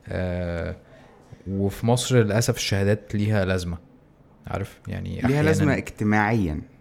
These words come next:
Speaker 2: فقط، يعني.
Speaker 1: و-، وساعات ب-، في إجراءات مش عارف، يعني، أحيانًا
Speaker 2: أكيد، آه.
Speaker 1: كده ب-، بتحس إن أنت، يعني، لو دخلت مع حاجة حكومية يقول لك شهادة
Speaker 2: مم.
Speaker 1: المش عارف إيه، فتروح مديله الثانوية عامة،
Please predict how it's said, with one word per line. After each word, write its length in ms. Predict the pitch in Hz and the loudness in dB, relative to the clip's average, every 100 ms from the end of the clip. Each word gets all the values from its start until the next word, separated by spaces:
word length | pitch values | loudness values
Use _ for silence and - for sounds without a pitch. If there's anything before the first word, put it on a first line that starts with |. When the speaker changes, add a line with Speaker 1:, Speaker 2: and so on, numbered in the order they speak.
| - | -8
Speaker 2:
فقط، 360 | 107 - 78 - | -6 -6 -8 -8
يعني. 140 | - 107 | -8 -2
Speaker 1:
و-، 340 | 110 123 117 | 2 2 2
وساعات 600 | 120 123 113 147 147 - | 2 4 4 2 0 -8
ب-، 340 | 107 107 104 98 | -4 -4 -2 -4
في 200 | - 104 | -4 -2
إجراءات 480 | 104 104 104 - | -2 -2 -2 -2
مش 180 | 104 - | -4 -4
عارف، 300 | 90 90 - | -6 -6 -8
يعني، 400 | - 98 98 98 | -4 0 0 0
أحيانًا 420 | 101 110 120 131 | -2 0 2 2
Speaker 2:
أكيد، 100 | 123 | 2
آه. 40 | 110 | 2
Speaker 1:
كده 320 | 113 131 123 - - - - | 2 0 -2 -8 -20 -18 -4
ب-، 220 | 104 98 | 0 0
بتحس 440 | 98 - 120 - 113 | -2 -4 -4 -2 -2
إن 120 | 110 | 0
أنت، 220 | 113 113 | 0 0
يعني، 360 | 104 98 98 95 | -2 0 -2 -2
لو 80 | |
دخلت 440 | 95 95 107 107 104 | -4 -4 -4 -4 -4
مع 120 | 95 | -4
حاجة 400 | 87 90 101 101 | -6 -8 -6 -4
حكومية 540 | - 104 95 95 104 | -6 -6 -4 -2 -2
يقول 160 | 101 104 | 0 -2
لك 160 | 101 - | -4 -6
شهادة 360 | 95 104 98 | -4 -2 0
Speaker 2:
مم. 60 | 92 | -2
Speaker 1:
المش 260 | 92 90 | -4 -6
عارف 240 | - 90 - | -8 -8 -6
إيه، 160 | 101 | -4
فتروح 360 | 101 95 98 92 | -4 -8 -10 -8
مديله 360 | 95 92 101 101 | -8 -4 -4 -4
الثانوية 440 | - 92 92 98 | -6 -8 -4 -2
عامة، 380 | 87 107 113 | -2 0 0